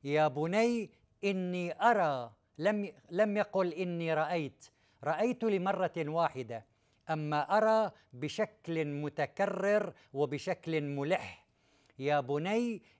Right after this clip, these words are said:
إني أرى في المنام أني أذبحك". وفعلا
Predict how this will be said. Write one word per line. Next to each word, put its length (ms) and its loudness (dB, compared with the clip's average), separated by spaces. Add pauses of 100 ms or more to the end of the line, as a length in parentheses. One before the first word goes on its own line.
(140)
إني 500 -2
أرى 320 8
في 160 -6
المنام 540 -2
أني 580 -6
أذبحك". 600 -4 (540)
وفعلا 920 2